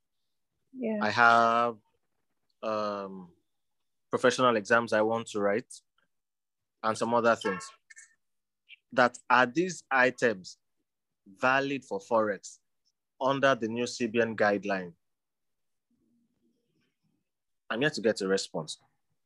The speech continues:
Speaker 1: Hmm.
Speaker 2: So a lot of Nigerians who have valid needs, which they could have met through the B D Cs, will be caught in this. And I'm not
Speaker 1: Oh.
Speaker 2: sure the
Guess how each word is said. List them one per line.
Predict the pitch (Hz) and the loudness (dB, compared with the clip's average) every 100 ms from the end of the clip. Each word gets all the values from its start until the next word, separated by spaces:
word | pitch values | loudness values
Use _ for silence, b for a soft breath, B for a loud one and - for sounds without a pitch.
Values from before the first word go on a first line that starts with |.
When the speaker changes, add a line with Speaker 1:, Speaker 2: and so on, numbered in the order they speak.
| _ _ _ _ _ _ _ | _ _ _ _ _ _ _
Speaker 1:
Hmm. | 202 160 - - | -6 -6 -8 2
Speaker 2:
So | 160 139 | 8 10
a | |
lot | 139 185 202 | 10 6 6
of | 131 | 2
Nigerians | 113 117 113 127 127 123 120 - - _ _ _ | 4 2 4 4 4 2 -8 -18 -20 _ _ _
who | 180 | 0
have | 151 139 | 2 2
valid | 107 131 139 139 117 | 2 2 2 0 -6
needs, | 120 113 98 - - _ _ _ _ _ _ _ | -8 -8 -8 -12 -20 _ _ _ _ _ _ _
which | 127 185 - | -2 -2 0
they | 120 | -2
could | 117 | 0
have | 107 107 | 2 0
met | 107 120 110 - - - _ _ _ _ - | 0 0 0 -2 -16 -20 _ _ _ _ -2
through | 156 165 | 2 2
the | 120 110 | 0 -4
B | 98 131 | 2 2
D | 123 | 4
Cs, | 110 - 98 92 - - - - - _ _ _ _ - | 2 -2 -4 -4 -12 -20 -20 -20 -20 _ _ _ _ 4
will | 117 | 6
be | 123 | 6
caught | - 165 - | 6 4 4
in | 113 | -2
this. | 107 101 - - _ _ _ _ _ _ _ _ _ _ _ _ _ _ _ _ | 0 -2 -4 -12 _ _ _ _ _ _ _ _ _ _ _ _ _ _ _ _
And | - 117 | 2 6
I'm | 117 - | 6 6
not | - 151 | 4 2
Speaker 1:
Oh. | |
Speaker 2:
sure | 185 127 | 2 0
the | 117 | 0